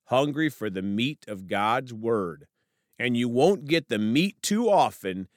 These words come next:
if you can set your watch for a regular short church service.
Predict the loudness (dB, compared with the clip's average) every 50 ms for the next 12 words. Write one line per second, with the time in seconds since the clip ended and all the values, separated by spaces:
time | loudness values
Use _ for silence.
0 | _ _ _ -10 -10 -8 -6 -6 -6 -4 -4 -4 -4 -4 0 2 2 2 2 -2
1 | -4 -2 0 0 2 2 4 4 4 4 2 0 -2 -8 -16 -12 -8 -4 -4 -2
2 | -2 -2 0 2 2 2 2 0 -2 -2 -2 -4 -4 -4 -4 -2 -2 -2 -2 -4
3 | _ -8 -4 -4 -4 -4 -6 -10 -8 -8 -6 -6 -8 -10 -16 -20 -20 -20